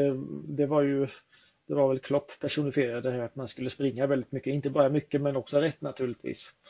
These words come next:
Och det har vi väl inte, det, det, den löpstatistiken har vi väl inte haft sedan dess. Eh, sen kanske vi å andra sidan har tänkt att vi har skaffat mer,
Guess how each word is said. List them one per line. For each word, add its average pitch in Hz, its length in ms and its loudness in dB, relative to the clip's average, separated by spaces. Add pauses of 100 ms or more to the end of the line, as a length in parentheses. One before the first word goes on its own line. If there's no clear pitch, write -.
(800)
Och 147 120 -4
det 147 120 4
har 160 160 8
vi 165 140 6
väl 156 240 6
inte, 156 300 2 (1200)
det, 156 220 -6
det, 151 360 2 (220)
den 151 260 4
löpstatistiken 165 760 2
har 175 100 6
vi 160 100 4
väl 156 120 6
inte 147 180 0
haft 175 220 4
sedan 165 140 0
dess. 123 340 -2 (1900)
Eh, 131 260 -10
sen 139 200 -2
kanske 147 300 -2
vi 143 140 6
å 147 60 8
andra 139 200 0
sidan 139 340 2
har 139 420 2
tänkt 139 300 -2
att 135 160 -6
vi 135 80 0
har 127 120 0
skaffat 139 500 0
mer, 135 440 0